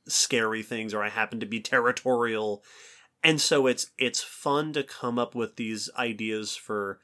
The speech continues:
how you can have a realistic,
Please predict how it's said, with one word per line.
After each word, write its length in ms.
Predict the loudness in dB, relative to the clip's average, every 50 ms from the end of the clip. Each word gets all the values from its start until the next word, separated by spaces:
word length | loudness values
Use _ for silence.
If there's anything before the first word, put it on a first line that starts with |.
| _ _ _ _ _
how 240 | -4 2 4 4 4
you 200 | 4 2 0 -2
can 200 | -2 -2 -4 -4 -6 -12 -10 -8 -4
have 520 | -2 0 2 4 2 2 0 -4 -12 -18 _ _ _ _ _ 0
a 140 | 0 0
realistic, 1200 | 0 -4 -6 -4 -2 2 4 6 6 6 6 4 4 4 4 2 0 0 0 -2 -2 -2 -8